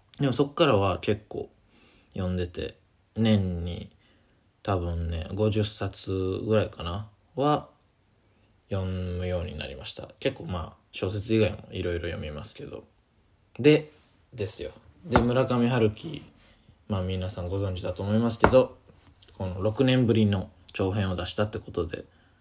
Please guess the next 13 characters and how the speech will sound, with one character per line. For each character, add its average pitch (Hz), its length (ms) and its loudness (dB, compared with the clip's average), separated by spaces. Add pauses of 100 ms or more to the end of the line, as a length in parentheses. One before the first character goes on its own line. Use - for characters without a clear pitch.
(680)
ま 104 280 0 (840)
あ、 - 40 -2
も 123 160 4
う 110 40 6
ね、 110 180 6 (920)
僕 107 180 2
も 92 120 0
読 90 220 -6
書 95 160 -2
家 92 120 -4
な 90 100 -4
ん 92 80 -8
で、 - 140 -8